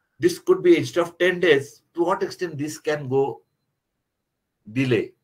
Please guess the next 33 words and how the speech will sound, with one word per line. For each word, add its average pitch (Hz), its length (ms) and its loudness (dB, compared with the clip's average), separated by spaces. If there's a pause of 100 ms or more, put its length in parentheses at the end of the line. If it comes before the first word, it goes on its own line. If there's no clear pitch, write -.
This 120 140 -8
can 127 380 -8
get 123 260 -2
delayed. 104 360 -4
Okay, 147 340 -12
so - 160 -12
pessimistic 127 580 -10
could 160 160 -6
be 131 220 -6 (440)
instead 135 240 -6
of 165 200 -8
ten, 170 280 0 (640)
uh, 120 60 -6
you, 156 380 -4
uh, 123 120 -2
find 151 320 -2
out 170 140 0
that, 160 160 -4
okay, 143 220 -6
this 143 220 -8
can 151 260 -6
go 139 140 -2
up - 180 -16
to 156 340 -8
fifteen 139 400 -6
days 117 140 0
also. 69 320 -12 (340)
Okay, 131 220 -6
so 131 140 -4
there's, 156 280 0
there's 147 300 2
a 170 60 4
variation, 147 720 2